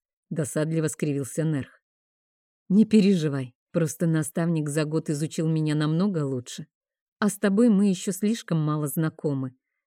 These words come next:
подбодрила я Клыкастого, сама при этом испытав облегчение. Страх постепенно уходил.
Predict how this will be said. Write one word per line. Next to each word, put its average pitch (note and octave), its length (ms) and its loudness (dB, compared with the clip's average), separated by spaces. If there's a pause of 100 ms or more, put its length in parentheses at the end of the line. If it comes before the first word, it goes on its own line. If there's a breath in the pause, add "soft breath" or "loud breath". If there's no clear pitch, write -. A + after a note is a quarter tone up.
подбодрила D3+ 500 0
я C#3+ 200 0
Клыкастого, F3+ 800 -4 (220 soft breath)
сама F#3+ 360 4
при A3+ 180 0
этом G#3+ 320 0
испытав E3+ 560 -4
облегчение. C#3 840 -4
Страх - 440 -2
постепенно D#3 720 -2
уходил. C3+ 580 -6